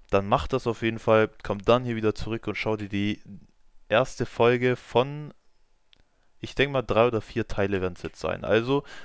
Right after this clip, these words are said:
wie ich das heute aufgebaut hab in dieser Folge, ist einfach, dass ich über verschiedene Phasen sprechen werde, die jeden eigentlich betreffen.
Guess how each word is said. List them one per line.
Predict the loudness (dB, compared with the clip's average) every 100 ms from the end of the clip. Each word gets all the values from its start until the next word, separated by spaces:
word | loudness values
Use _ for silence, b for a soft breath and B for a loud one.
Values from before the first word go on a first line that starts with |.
| -8
wie | -6
ich | -4
das | -2 0
heute | 0 2
aufgebaut | 0 0 -4 -2 -2 0
hab | -2 -4 -8 _ -16
in | -12
dieser | -2 -2
Folge, | 0 0 0 -4 -6 _ _ _ _ _ -18 -10
ist | -2
einfach, | 0 0 0
dass | 0 -2 -2 -12 B B B B
ich | -6 -4 -4
über | -2 -2
verschiedene | -2 -4 -4 -4 -2 -2
Phasen | 0 2 4 2 -4
sprechen | -6 -2 -2 -2 0
werde, | 0 2 -2 -6 _ _
die | -10 -8 -10
jeden | -8 -6 -2
eigentlich | -2 -4
betreffen. | -8 -8 -6 -6 -8 -14